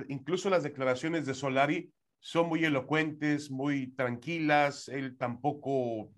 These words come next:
él entiende muy bien cómo se juega en el fútbol mexicano y, y, y ya lo vivió en carne propia, ¿no? Perdió siendo un equipo,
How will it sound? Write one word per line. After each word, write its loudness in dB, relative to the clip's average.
él -6
entiende 0
muy 2
bien 2
cómo 0
se -6
juega -2
en 0
el -2
fútbol -2
mexicano -2
y, -2
y, -4
y -2
ya 0
lo 4
vivió 4
en -2
carne -2
propia, 0
¿no? -6
Perdió -4
siendo -2
un 4
equipo, 0